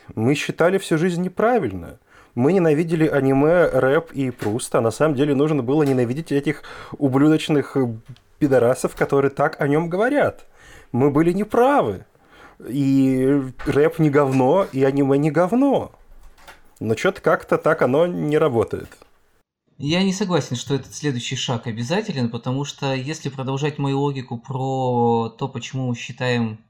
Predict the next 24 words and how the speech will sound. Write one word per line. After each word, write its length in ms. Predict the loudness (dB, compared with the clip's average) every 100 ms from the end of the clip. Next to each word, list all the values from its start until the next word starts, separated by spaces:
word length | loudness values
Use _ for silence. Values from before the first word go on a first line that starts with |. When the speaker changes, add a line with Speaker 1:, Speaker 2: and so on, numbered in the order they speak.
| _
Speaker 2:
все 200 | -14 -6
направление 600 | -4 -4 -6 -4 0 0
говном, 400 | 0 -2 -2 -2
но 120 | -4 -6
не 180 | -6
некоторые 640 | -4 -4 -4 -10 -10 -10 -10 _ _ _ _
его 320 | -4 -2 -2
представители, 720 | -4 -12 -10 -6 -6 -6 -10 _ _ -20 _
потому 280 | -8 -4 -4
что 160 | -4
мы, 380 | -4 -4 -4 -6
когда 220 | -8 -6 -4
называем, 480 | -4 -2 -2 -2 -4 -6
э, 260 | -10 -10 -14 -20 -20 -20 -20 -18
рэп 340 | -8 -4 -4
говном 540 | -4 -4 -2 -2 -2 -4
или 200 | -6 -4
аниме 300 | -2 -2 0
говном, 520 | -2 -2 -4 -6 -6
в 80 | -8
моем 240 | -8 -8
случае 300 | -10 -12 -14
Пруст 340 | -12 -8 -8 -8
говном, 480 | -8 -6 -6 -8